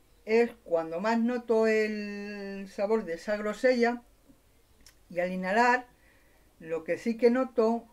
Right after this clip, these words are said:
es el, el sabor dulce, ¿vale? El sabor frutal de varias frutas.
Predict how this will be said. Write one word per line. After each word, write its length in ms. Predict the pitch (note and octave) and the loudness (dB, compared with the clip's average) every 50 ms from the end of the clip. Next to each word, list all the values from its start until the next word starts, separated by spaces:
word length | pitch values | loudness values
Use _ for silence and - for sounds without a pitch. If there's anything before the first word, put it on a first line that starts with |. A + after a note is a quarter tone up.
| _ _ _ | _ _ _
es 380 | - G3 G3 G#3 G#3 G3 - - | -10 -6 -6 -6 -6 -8 -8 -8
el, 640 | E3+ D#3 D3 C#3+ C#3 C3+ C3+ C3+ C3 C3 C3 C3 C3 - | -6 -6 -4 -4 -6 -6 -8 -8 -8 -10 -10 -12 -12 -14
el 360 | - C#3 B2+ B2+ B2+ B2 A#2 A2 - _ _ _ _ _ _ _ _ _ _ | -16 -14 -14 -14 -16 -18 -20 -20 -20 _ _ _ _ _ _ _ _ _ _
sabor 300 | - - D#3+ D#3 F3+ F#3 | -14 -6 2 2 2 4
dulce, 380 | G3+ A#3+ C4 C4+ B3+ - A3+ A3+ | 4 2 2 0 0 2 2 2
¿vale? 420 | G#3+ G#3 G3+ G#3 A3 A#3 C4+ - _ _ _ _ _ _ _ _ _ _ _ _ - - _ _ _ _ _ - | 2 0 0 0 0 -2 -2 -4 _ _ _ _ _ _ _ _ _ _ _ _ -20 -20 _ _ _ _ _ -14
El 320 | - E3 D#3+ D#3+ D#3+ D#3 D#3 | -10 -6 -2 -2 -2 -2 -4
sabor 320 | - E3 D#3 E3+ F3+ F3+ | -4 -4 2 2 2 0
frutal 580 | - - F3 E3 - A3 A3 A3+ A3+ A3+ A3+ G3+ | 0 -8 -14 -4 0 2 4 4 4 2 0 0
de 300 | E3+ D#3+ D3 D3 D3 - | 0 -2 -2 -2 -6 -10
varias 460 | D3+ D3 D3 C#3+ D#3+ D#3+ E3 D#3 - | -12 -12 -6 -4 -4 -2 -2 -4 -6
frutas. 480 | - G#3+ G#3+ A3+ A3 - G3+ A3 - | -8 -6 -6 -4 2 2 2 2 2